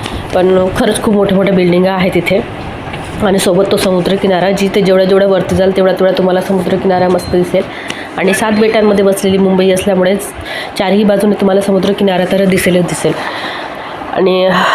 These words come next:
आता मग त्यानंतर आम्ही थोडंसं, आम्हाला सायंकाळ झालेली होती, कारण आम्ही प्रवास वगैरे करून मग आलेलो होतो. तर इथे काही काही म्हणजे इतके सुंदर सुंदर दुकान्स वगैरे, मॉल्स वगैरे होते की ते बाहेरून अतिशय सुंदर दिसत होते,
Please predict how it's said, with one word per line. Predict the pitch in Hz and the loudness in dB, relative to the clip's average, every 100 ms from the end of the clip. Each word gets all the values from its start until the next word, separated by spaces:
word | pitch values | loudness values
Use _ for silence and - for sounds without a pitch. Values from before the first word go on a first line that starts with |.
| - - - | 0 -2 -2
आता | 175 196 | -2 -2
मग | 196 | 0
त्यानंतर | 208 208 202 202 | 0 2 2 2
आम्ही | 196 208 | 0 0
थोडंसं, | 214 240 240 233 | 0 2 0 0
आम्हाला | 220 208 | 0 0
सायंकाळ | 214 202 180 185 | 0 0 0 0
झालेली | 185 202 175 185 | 0 2 2 2
होती, | 202 202 | 0 0
कारण | 185 180 175 | 0 2 2
आम्ही | 180 190 | 2 0
प्रवास | - 180 180 180 | -2 -2 0 0
वगैरे | 180 185 | 0 2
करून | 185 180 | 2 2
मग | 185 180 | 2 2
आलेलो | 190 175 175 | 0 2 2
होतो. | 202 - - - - - - - - - | 2 0 -4 -4 -12 -14 -12 -12 -10 -2
तर | 180 | 0
इथे | 185 185 220 220 220 214 208 | 2 2 2 4 2 0 -2
काही | 202 | 0
काही | 214 226 226 | 2 2 2
म्हणजे | 214 226 233 | 2 2 2
इतके | - - | 0 -2
सुंदर | 247 214 208 226 | 0 2 2 2
सुंदर | - 226 | 2 2
दुकान्स | 208 190 196 190 196 196 | 2 0 2 0 0 0
वगैरे, | 185 185 190 | 2 4 4
मॉल्स | 180 180 175 | 2 0 0
वगैरे | 196 180 185 | 2 2 2
होते | 180 185 | 0 0
की | 180 214 | -2 0
ते | 214 | 0
बाहेरून | 196 180 233 226 | 2 2 2 2
अतिशय | - 214 226 220 | 0 -2 0 2
सुंदर | 226 208 | 2 2
दिसत | 202 | 2
होते, | 202 170 170 | 0 0 0